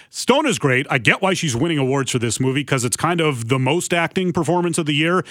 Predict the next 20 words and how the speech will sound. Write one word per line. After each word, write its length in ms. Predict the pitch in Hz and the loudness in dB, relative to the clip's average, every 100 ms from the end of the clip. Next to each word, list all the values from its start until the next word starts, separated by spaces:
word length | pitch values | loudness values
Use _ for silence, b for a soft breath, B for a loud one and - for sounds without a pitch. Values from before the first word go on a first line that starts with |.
| B | B
She 140 | - 127 | -8 -2
gets 220 | 139 - | -2 -2
to 100 | 123 | -6
pretend 400 | 139 - 151 156 | -4 -2 -2 0
that 160 | 143 - | -2 -2
she's 240 | 151 - 151 | -4 -4 -6
a 60 | |
toddler 560 | - - 147 147 170 165 | -6 -4 -2 0 -2 0
in 100 | 135 | -2
a 40 | |
grown 300 | 110 135 143 | 0 0 0
woman's 300 | 131 139 120 | 0 -2 -2
body 500 | 107 131 135 143 135 B B B | -2 0 2 2 0 B B B
and 280 | 113 117 | -4 -2
lurching 320 | 110 139 135 127 | 0 0 0 0
around 400 | 120 123 127 120 | 2 2 0 -2
like 160 | 98 | -4
Frankenstein's 720 | - 131 120 131 - 127 120 110 | -4 -4 -2 -2 0 0 -2 -2
monster, 480 | 120 117 - 127 | -2 -2 0 -2
so 400 | 117 127 123 120 | 0 0 0 -2